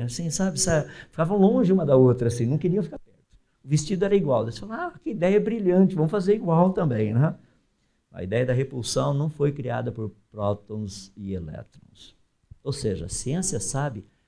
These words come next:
que matéria e energia não criam as leis da natureza. Olha que interessante. Qual a origem das leis da natureza?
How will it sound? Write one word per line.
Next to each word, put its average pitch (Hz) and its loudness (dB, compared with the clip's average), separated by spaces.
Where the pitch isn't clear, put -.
que 117 -14
matéria 117 -6
e - -4
energia 113 -4
não 147 -4
criam 127 -8
as 107 -10
leis 101 -4
da 101 -8
natureza. 82 -12
Olha 151 -4
que 147 -14
interessante. - -10
Qual 156 -8
a 175 0
origem 135 0
das 110 -6
leis 110 -4
da 104 -4
natureza? 101 -6